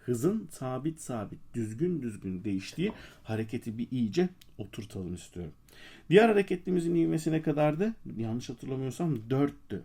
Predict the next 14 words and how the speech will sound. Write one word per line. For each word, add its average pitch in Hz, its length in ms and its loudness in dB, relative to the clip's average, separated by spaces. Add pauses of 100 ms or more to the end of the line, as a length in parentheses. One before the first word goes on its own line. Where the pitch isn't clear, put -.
ama 160 280 0
eksi 131 400 0
dörttü. - 440 -6 (480)
Dolayısıyla 113 280 0
o 139 40 -2
da 120 60 -4
şöyle 104 380 -2
gidecek. 92 580 -6 (960)
Birinci 139 360 2
saniye 139 420 0
sonunda 117 400 -2
hızımız 113 600 -2 (1120)
eksi - 340 -10
dört. - 180 -12